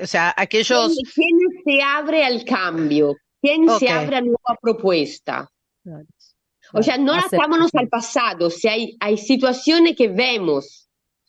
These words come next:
Speaker 2: que no funcionan, como que es, que son difíciles, nosotros lo que tenemos que hacer es dar lo mejor de nosotros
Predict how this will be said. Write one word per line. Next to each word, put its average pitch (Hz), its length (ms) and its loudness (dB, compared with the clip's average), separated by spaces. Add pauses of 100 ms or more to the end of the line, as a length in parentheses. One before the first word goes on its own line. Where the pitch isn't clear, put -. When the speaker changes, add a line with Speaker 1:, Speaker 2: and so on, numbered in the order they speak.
(220)
Speaker 2:
que 226 120 2
no 269 120 2
funcionan, 262 880 2
como 220 240 0
que 233 300 0
es, 208 240 -4
que - 120 -8
son 247 240 0
difíciles, 277 1120 0 (320)
nosotros 359 340 2
lo 359 100 2
que 349 100 2
tenemos 339 320 2
que 320 80 -2
hacer 359 320 -2
es 247 220 -6
dar 262 300 -2
lo 233 340 4
mejor 277 580 0
de 262 120 2
nosotros 320 1000 -2